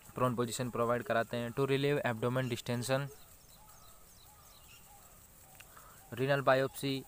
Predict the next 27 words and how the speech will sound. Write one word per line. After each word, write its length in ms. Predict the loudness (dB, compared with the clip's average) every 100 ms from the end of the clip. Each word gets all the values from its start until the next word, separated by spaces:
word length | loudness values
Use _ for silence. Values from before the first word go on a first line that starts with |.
| -12
examine 520 | -6 -2 0 -2 -8 -8 -8
of 120 | -4
the 80 | -4 0
back 340 | 2 2 -2 -8 -8 -16 -20 -20 -20 -20 -20 -20 -6
for 320 | 0 2 2 -4 -16 -20 -20 -10 -4
patients 440 | -2 0 -2 0 2
up 180 | 2 -2 -20 -4
twenty 320 | -2 -2 -4 -2
four 160 | 0 -2 -6 -20 -20 -20 -20 0 4
hours 420 | 6 6 2 0
of 160 | -2 0
amputation 540 | -2 -2 -4 -2 -2
of 180 | -2 -2 0
lower 220 | 2 0
limbs। 360 | -4 -6 -10 -10
इन 140 | -6
सभी 240 | -2 -2 2
कंडीशंस 520 | 0 0 0 -2 -4
में 120 | -2
हम 140 | -2 -2
पेशेंट 440 | -4 -4 -6 -6 -2
को 180 | -2 -2 -6 -20 -20 -20 -8
प्रोन 220 | 0 2 2
पोजीशन 420 | -2 -4 -6 -6
प्रोवाइड 400 | -4 -2 -2 -2
करवाते 420 | -4 -2 -4 -4
हैं। 180 | -8